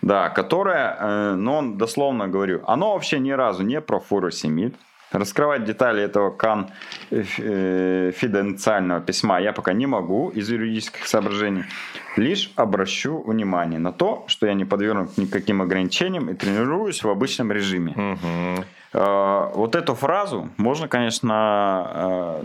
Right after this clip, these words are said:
Speaker 1: трактовать двояко, да? Как бы, если бы он раскрыл, что там было написано,
Speaker 2: Мгм.
Speaker 1: никаких вопросов нет, новость фейк, все понятно, такое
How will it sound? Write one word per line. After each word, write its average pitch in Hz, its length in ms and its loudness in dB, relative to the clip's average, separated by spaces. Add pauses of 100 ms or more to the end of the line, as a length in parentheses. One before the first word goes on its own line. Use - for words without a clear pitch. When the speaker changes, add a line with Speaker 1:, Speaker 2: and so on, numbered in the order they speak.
Speaker 1:
трактовать 127 600 0 (140)
двояко, 90 540 2
да? 123 200 0 (720)
Как 113 160 4
бы, 110 100 2
если 175 280 -2
бы 135 120 0
он 131 200 2
раскрыл, 208 480 0
что - 160 -4
там 110 200 2
было 98 160 4
написано, 92 680 -2
Speaker 2:
Мгм. 87 140 -4
Speaker 1:
никаких 143 260 -4
вопросов 120 500 0
нет, 156 280 0
новость 92 360 2
фейк, 151 380 -2
все - 180 -2
понятно, 113 680 0 (360)
такое 104 560 2